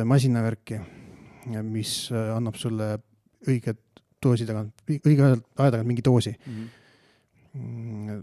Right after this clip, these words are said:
Speaker 1: seda on tänasel päeval väga lihtne teha.
Speaker 2: Kas see on esimene samm küborgiks muutumisel?
Speaker 1: Ei, seda ma veel ei usu. Nüüd küsimus on selles, et kuidas me hakkaks oma aju mõjutama, sest et kas me, kas meie aju üldse on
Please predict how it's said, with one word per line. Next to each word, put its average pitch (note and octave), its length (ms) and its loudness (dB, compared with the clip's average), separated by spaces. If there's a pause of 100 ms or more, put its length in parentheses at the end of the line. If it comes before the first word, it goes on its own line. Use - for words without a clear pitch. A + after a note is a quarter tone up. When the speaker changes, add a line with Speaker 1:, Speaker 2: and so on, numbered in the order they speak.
(380)
Speaker 1:
seda A2+ 240 -4
on G#2+ 100 -4
tänasel A2 280 -4
päeval G#2 180 -6
väga A2 160 -4
lihtne G#2+ 240 -6
teha. G#2+ 160 -8 (280)
Speaker 2:
Kas - 180 -20
see A2 60 -14
on G#2+ 100 -12
esimene G2+ 340 -14
samm G#2+ 240 -12
küborgiks G#2+ 540 -14 (500)
muutumisel? G#2 480 -16 (400)
Speaker 1:
Ei, A#2 220 -2
seda B2 240 0
ma C3+ 100 2
veel C#3+ 160 2
ei A#2+ 80 4
usu. - 140 -4 (240)
Nüüd A#2+ 160 -6
küsimus B2+ 380 2
on A#2 80 -2
selles, A#2+ 260 -2
et - 100 -20
kuidas A2 220 -4
me A2+ 160 -2
hakkaks A2 320 -10
oma A2+ 160 0 (340)
aju C3 220 6 (180)
mõjutama, A2+ 480 -2
sest A2 220 -10
et - 100 -20
kas A2 160 -4
me, A2 140 -4 (720)
kas G#2 160 -4
meie A#2 140 2
aju B2+ 180 6
üldse A2 240 0
on A#2 140 0